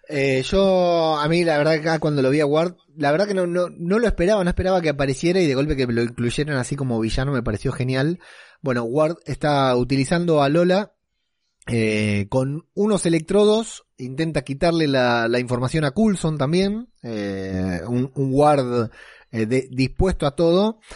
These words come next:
y descubrimos también que Lola está siendo coaccionada. Y acá me gustó que empiezan los flashbacks, en donde vamos a ver, a conocer el pasado de Ward,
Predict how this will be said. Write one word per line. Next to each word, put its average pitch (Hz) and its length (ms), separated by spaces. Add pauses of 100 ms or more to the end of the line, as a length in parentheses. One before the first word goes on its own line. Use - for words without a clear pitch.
(400)
y 147 100
descubrimos 160 460
también 180 280
que 160 100
Lola 165 300
está 151 300
siendo 151 720
coaccionada. 123 1000 (460)
Y 165 140
acá 220 180
me 247 100
gustó 214 240
que 220 60
empiezan 185 380
los 143 100
flashbacks, 190 640
en 135 120
donde 131 180
vamos 170 280
a 147 60
ver, 180 300 (120)
a 113 80
conocer 127 320
el 151 140
pasado 170 460
de 143 80
Ward, 175 320